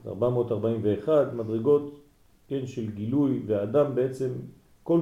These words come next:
כולו נדלק בחנוכה. זה הסוד. יש סיפור, אה, של, אה,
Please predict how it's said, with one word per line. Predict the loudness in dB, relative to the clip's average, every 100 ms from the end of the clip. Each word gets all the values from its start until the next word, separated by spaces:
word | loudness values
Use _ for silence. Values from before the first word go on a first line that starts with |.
| 0
כולו | 2 6 8
נדלק | 6 2 2 2 0
בחנוכה. | -8 -4 -6 -6 -12 -20 _ _ _ _ _ _ _ _ _ -16
זה | -2 2 4 4
הסוד. | 2 -2 -2 -2 -10 -20 _ _ _ _ _ -18
יש | -16 -16 -12
סיפור, | -10 -6 -2 -2
אה, | -2 -6 -10 _ _ _ _ _ _ _ _ _
של, | _ -8 -6 -4
אה, | -4 -4